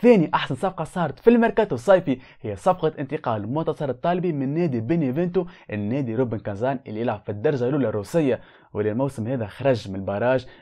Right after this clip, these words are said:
انه يلعب في المسابقات الاوروبيه، لكن اللي يهم ان شاء الله يكون موجود الموسم الجاي. الانتقال هذا صار ب تسعمية ألف يورو. نذكر اللي منتصر الطالبي خرج من ريزر سبور التركي في الميركاتو الصيفي هذا وانتقل بينيفينتو نظرا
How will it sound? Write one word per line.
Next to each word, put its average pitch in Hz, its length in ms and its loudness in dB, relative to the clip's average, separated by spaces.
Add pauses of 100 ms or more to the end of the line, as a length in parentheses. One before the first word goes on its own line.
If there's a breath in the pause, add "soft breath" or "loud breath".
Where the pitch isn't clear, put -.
(140)
انه 110 160 -4
يلعب 110 200 -2
في - 80 -12
المسابقات 113 720 -4
الاوروبيه، 139 540 4
لكن 107 280 -4
اللي 104 120 -4
يهم 135 180 -4
ان 107 60 -8
شاء 165 220 2
الله 165 160 2 (240 loud breath)
يكون 120 340 0
موجود 135 320 0
الموسم 117 420 0
الجاي. 127 260 -2
الانتقال 190 500 -2
هذا 175 200 -2
صار 135 260 -4
ب - 40 -8 (300 loud breath)
تسعمية 156 480 2
ألف 127 220 2
يورو. 151 300 6 (240 loud breath)
نذكر 120 300 0
اللي 104 120 -2
منتصر 123 340 -4
الطالبي 139 400 -4
خرج 135 380 0 (240 loud breath)
من 107 60 -4
ريزر 135 280 0
سبور 151 240 -6
التركي 139 360 -4
في - 80 -8
الميركاتو 135 360 -4
الصيفي 127 480 -2
هذا 113 120 -2
وانتقل 131 420 -4
بينيفينتو 117 560 -2
نظرا 123 380 -2